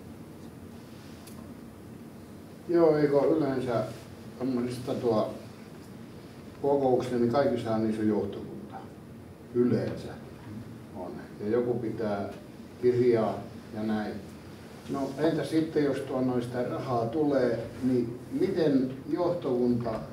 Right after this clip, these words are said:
on ajatellut, tai te olette esimerkiksi ajatellut, miten te jaatte sen rahan tuo noin, niin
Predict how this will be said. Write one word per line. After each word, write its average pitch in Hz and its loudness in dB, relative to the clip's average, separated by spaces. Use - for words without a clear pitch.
on 127 2
ajatellut, 123 2
tai 113 2
te 139 8
olette 131 6
esimerkiksi 113 2
ajatellut, 113 2
miten 180 6
te 131 10
jaatte 143 8
sen 113 2
rahan 123 6
tuo 117 6
noin, 107 4
niin 104 0